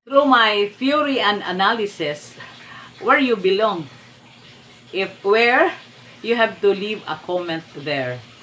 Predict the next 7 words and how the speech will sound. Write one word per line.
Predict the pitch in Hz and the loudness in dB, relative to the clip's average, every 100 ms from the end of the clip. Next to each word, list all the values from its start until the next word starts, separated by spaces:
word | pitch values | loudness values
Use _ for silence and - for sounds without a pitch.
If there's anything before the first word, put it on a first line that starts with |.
| - - 151 | -20 -8 0
below. | 196 190 180 170 143 139 - - - _ _ | 2 4 4 2 0 -4 -14 -20 -20 _ _
Think | 277 | -6
I'm | 214 220 | -4 0
doing | 214 220 247 247 | 2 2 2 -2
right | 226 226 262 | 0 0 -2
for | - 247 233 | -8 -2 -2
you? | 196 202 269 | 2 2 0